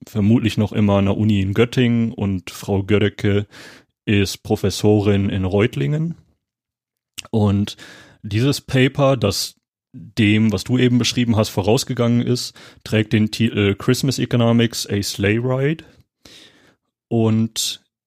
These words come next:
ähm, ich habe auch mehrere Online-Artikel gefunden, die Bezug nehmen auf genau dieses Paper. Und nicht nur Artikel, sondern auch eine Podcast-Folge.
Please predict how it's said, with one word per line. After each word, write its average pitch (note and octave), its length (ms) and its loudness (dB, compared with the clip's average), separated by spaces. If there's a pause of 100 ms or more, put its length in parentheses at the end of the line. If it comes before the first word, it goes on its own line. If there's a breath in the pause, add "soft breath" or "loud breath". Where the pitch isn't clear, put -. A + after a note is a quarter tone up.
ähm, G#2+ 600 -4 (1120 loud breath)
ich - 120 -4
habe A2+ 140 0
auch G2+ 100 0
mehrere A2 680 4
Online-Artikel A2+ 1000 2
gefunden, G#2+ 960 -2 (120)
die G#2 200 -4
Bezug - 460 -6
nehmen A#2+ 320 2
auf A2 160 -4
genau G#2 240 2
dieses G#2 260 -2
Paper. G2+ 540 -2
Und A2+ 120 -2
nicht A#2 160 0
nur A2+ 160 4
Artikel, B2 540 0
sondern G#2 260 0
auch G2+ 240 -2
eine G2 100 -2
Podcast-Folge. B2+ 1120 -2